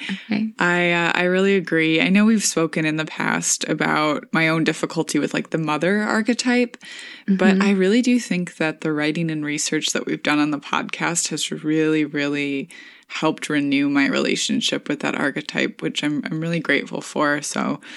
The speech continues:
Speaker 2: so thank you for that. And, you know, also the magician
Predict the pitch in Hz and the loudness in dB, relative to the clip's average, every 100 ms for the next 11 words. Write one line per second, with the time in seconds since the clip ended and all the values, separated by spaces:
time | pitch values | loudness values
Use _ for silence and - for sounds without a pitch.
0 | - - - 180 170 151 135 - 160 156 | -14 -12 -4 -4 0 0 0 0 0 2
1 | 151 - 143 139 139 - _ _ - 160 | 0 -2 2 2 2 -2 _ _ -6 2
2 | 143 131 131 104 - 190 196 190 - _ | 4 4 0 -4 0 2 4 2 -2 _
3 | _ - - - - 170 202 254 247 254 | _ -10 -8 -8 -2 2 4 4 4 6
4 | 240 196 156 - 254 302 320 | 4 4 2 4 4 4 2